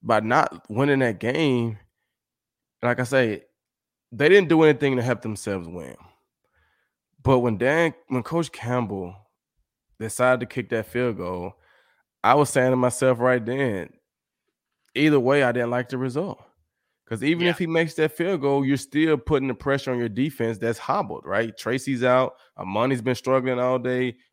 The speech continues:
Speaker 1: Aiden hasn't gotten pressure. Like, you're still putting pressure on your defense because it was still a minute, fifteen seconds left on the clock.
Speaker 2: Yeah.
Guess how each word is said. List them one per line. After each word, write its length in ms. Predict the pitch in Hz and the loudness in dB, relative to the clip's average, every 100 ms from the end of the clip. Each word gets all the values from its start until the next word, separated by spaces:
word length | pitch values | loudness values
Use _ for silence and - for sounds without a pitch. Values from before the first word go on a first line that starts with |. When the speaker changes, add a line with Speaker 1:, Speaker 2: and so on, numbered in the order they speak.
| - | -10
Speaker 1:
Aiden 280 | 104 123 131 | -2 2 2
hasn't 340 | 131 131 131 | 2 2 2
gotten 220 | 127 127 123 | 2 0 0
pressure. 500 | - 131 123 135 - _ - | 0 0 0 -6 -6 _ -6
Like, 160 | 117 | -4
you're 100 | 123 | -2
still 440 | 135 - 165 180 165 - | -4 -2 2 4 4 0
putting 440 | - 170 160 143 120 | -4 -2 -2 -2 -2
pressure 460 | - 139 139 131 | -2 -2 -2 -4
on 180 | 120 127 | -2 -2
your 120 | 123 107 | -2 -4
defense 600 | - 151 - 117 113 - _ _ - | -2 -4 -4 -6 -6 -8 _ _ -10
because 360 | 131 139 123 - _ _ _ _ | -2 0 0 -6 _ _ _ _
it 60 | 139 | -2
was 120 | 135 | -2
still 200 | - 240 | -2 -2
a 60 | 147 | 0
minute, 320 | 123 135 131 | 0 0 -2
fifteen 340 | - 131 - 135 | -4 -4 -4 -8
seconds 380 | - - - 101 | -6 -10 -10 -10
left 200 | 107 101 | -10 -12
on 60 | |
the 60 | 104 | -12
clock. 280 | - 277 349 _ _ _ _ _ | -8 -8 -10 _ _ _ _ _
Speaker 2:
Yeah. 260 | 117 120 | -12 -8